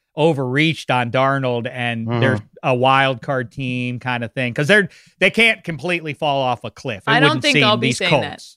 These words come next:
Speaker 3: I do not. I would like to be wrong. I would, I really would. I would love it if Darnold emerged as
Speaker 2: It'd be
Speaker 3: a
Speaker 2: fun.
Speaker 3: fantastic quarterback. It would be
Speaker 1: I
Speaker 3: super fun. I just don't see it happening.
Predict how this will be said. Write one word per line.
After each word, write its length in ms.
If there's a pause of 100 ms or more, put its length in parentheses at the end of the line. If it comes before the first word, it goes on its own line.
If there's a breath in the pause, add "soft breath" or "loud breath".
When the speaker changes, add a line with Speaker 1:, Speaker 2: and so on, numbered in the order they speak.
(100)
Speaker 3:
I 200
do 140
not. 280
I 140
would 160
like 240
to 80
be 120
wrong. 440
I 160
would, 180
I 120
really 280
would. 220
I 80
would 160
love 300
it 100
if 160
Darnold 400
emerged 500
as 380
Speaker 2:
It'd 100
be 60
Speaker 3:
a 20
Speaker 2:
fun. 140
Speaker 3:
fantastic 640
quarterback. 340
It 60
would 80
be 60
Speaker 1:
I 160
Speaker 3:
super 260
fun. 320
I 160
just 340
don't 300
see 160
it 60
happening. 420